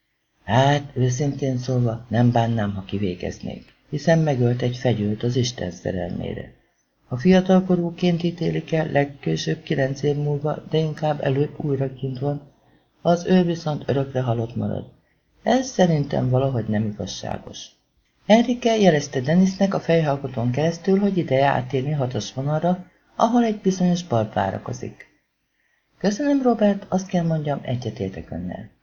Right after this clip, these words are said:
Most pedig Barb következik, aki ugyancsak élő adásban van a szukával. Halljuk a véleményét, Barb. Halló? Szólalt meg egy félénk, huszonkét év körüli lányhang.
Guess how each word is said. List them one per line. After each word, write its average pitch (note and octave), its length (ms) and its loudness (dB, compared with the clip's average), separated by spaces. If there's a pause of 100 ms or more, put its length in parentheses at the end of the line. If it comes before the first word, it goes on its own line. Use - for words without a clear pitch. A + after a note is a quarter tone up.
(100)
Most G#3 220 -2
pedig B3 340 -2
Barb D3 220 0
következik, F#3 680 -2
aki F3+ 340 -2
ugyancsak B2 440 -2
élő A#2 220 -2
adásban B2+ 500 -2
van F3+ 120 2
a F3 60 2
szukával. F#2+ 800 -8 (220)
Halljuk A#3+ 320 0
a C4 80 2
véleményét, A#2+ 640 2
Barb. - 280 -8 (840)
Halló? A3+ 540 4 (520)
Szólalt E3 360 0
meg B2+ 160 -2
egy G#2+ 100 -4
félénk, G3 480 0
huszonkét C#3 560 -2
év B2 160 -2
körüli B2 400 -2
lányhang. G#2 640 -6